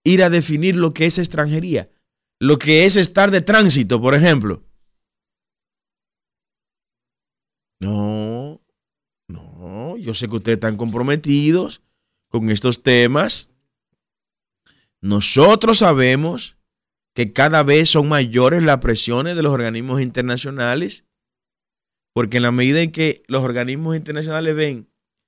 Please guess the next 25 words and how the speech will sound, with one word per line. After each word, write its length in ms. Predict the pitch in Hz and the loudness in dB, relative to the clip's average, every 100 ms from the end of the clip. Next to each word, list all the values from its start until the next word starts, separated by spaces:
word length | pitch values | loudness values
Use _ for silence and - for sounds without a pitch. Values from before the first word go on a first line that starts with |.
| _ _ _ _ | _ _ _ _
que 140 | 123 | -2
se 220 | 113 120 | 0 0
va 240 | 113 143 208 | 2 4 6
del 180 | 185 151 | 4 2
gobierno 760 | 135 127 139 131 104 107 92 _ _ | 2 4 6 4 2 -6 -10 _ _
el 140 | - 113 | -6 -4
narcopartido 720 | 113 113 104 110 120 143 143 | -4 -6 -6 -6 -2 -2 0
P 100 | 147 | -2
R 220 | 151 151 | -2 -4
M, 220 | 131 143 _ _ _ _ | -6 -10 _ _ _ _
en 120 | 104 | -6
esa 200 | 123 139 | -4 -2
medida 280 | 143 139 143 | -2 0 0
aumenta 400 | 135 127 131 151 | 0 -2 -4 -2
la 140 | 143 131 | -2 0
presión, 580 | 120 - 147 185 143 - _ | -2 -2 -2 -4 -6 -12 _
porque 240 | 104 98 | -10 -4
le 100 | 107 | 0
dicen, 340 | 107 131 147 117 _ _ _ _ _ | 2 2 0 -4 _ _ _ _ _
"A 120 | - | -2
ustedes 380 | 101 - 110 113 | -2 0 0 2
lo 80 | 135 | 2
apoyamos 600 | 147 170 139 127 147 175 | 0 0 2 2 0 -4
para 200 | - 120 | -6 -6
subirlos, 680 | 104 92 92 107 160 214 - | -6 -6 -4 -2 -4 -6 -12